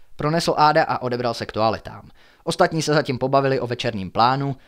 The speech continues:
jak moc se těší na Monopoly a peníze či rozdrcení protihráčů.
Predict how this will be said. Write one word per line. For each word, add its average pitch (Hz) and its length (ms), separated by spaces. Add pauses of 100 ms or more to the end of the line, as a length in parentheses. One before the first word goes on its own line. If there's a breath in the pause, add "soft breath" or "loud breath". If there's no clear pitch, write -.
(180 soft breath)
jak 220 200
moc 190 180
se 151 100
těší 104 280
na 135 100
Monopoly 165 640
a 95 180
peníze 147 640
či 101 260
rozdrcení 127 540
protihráčů. 123 680